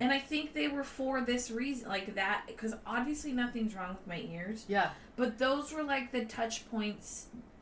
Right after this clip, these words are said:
Speaker 1: I'm assuming, now that you're reading
Speaker 2: Yeah.
Speaker 1: this, that would release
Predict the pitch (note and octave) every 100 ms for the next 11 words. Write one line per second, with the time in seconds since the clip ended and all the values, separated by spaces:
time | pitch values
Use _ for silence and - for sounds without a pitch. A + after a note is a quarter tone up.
0 | - A3+ A3+ A3 - D#4 D#4+ A3+ F#3+ A#3
1 | A3 G#3 G#3 F#3+ F3+ F3+ A3+ D4 C4 F#3
2 | G#3 G#3+ F#3 - - - - - - -
3 | A3+ A#3 A3+ A3 A3+ A3 A3+ A3+ A3 -
4 | -